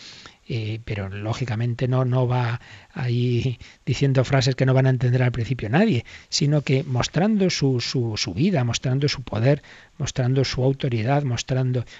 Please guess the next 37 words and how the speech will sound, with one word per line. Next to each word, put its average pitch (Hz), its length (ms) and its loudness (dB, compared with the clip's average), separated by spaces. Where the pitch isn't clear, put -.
sus 180 220 -2
milagros, 165 440 2
eso 131 180 0
iba 127 160 2
a 127 40 0
dar 127 260 -2
pie 147 260 0
poco 139 300 0
a 135 60 -2
poco 131 200 -2
a 127 40 2
ir 131 80 2
explicando 123 680 -2
quién 139 280 4
era. 107 320 2
Pero 208 360 2
esta 139 360 -2
expresión 131 500 0
del 117 160 0
Hijo 123 160 -2
del 131 160 2
Hombre 131 240 0
le 117 100 -2
venía 110 380 -4
muy 180 280 2
bien 160 300 2
a 123 120 -6
nuestro 117 340 -2
Señor 123 380 -2
para 127 300 0
mostrar 123 480 0
que 120 80 -6
por 107 160 -6
un 107 100 -2
lado 135 200 0
es 170 100 -2
hombre, 214 320 0